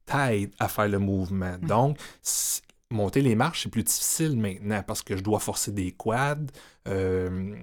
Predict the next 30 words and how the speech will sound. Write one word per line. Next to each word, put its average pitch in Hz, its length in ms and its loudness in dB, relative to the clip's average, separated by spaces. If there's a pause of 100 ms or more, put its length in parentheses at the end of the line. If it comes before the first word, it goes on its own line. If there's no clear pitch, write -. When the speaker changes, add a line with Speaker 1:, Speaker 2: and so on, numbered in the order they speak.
(120)
Speaker 1:
bon, 107 220 4
m'asseoir 107 680 2
aussi 104 220 -2
la, 127 140 2 (220)
et 107 100 0
me 104 100 4
relever, 101 420 4
c'est - 140 0
la 95 120 0
même 95 200 0
chose. 117 240 0
Donc, 107 180 0
cet - 240 -2
appareil-là 117 520 2
m'assiste. 123 1000 -2 (300)
Donc, 131 360 2
f-, - 180 -10
j'engrange 107 760 2
le 107 120 6
mouvement 110 500 4
pour 127 140 2
me 107 180 6
lever 98 300 4 (120)
et 117 80 2
il 98 100 2
va 98 140 4
m'aider 113 760 6
à 92 60 2
me 90 140 -4
lever. 82 260 -12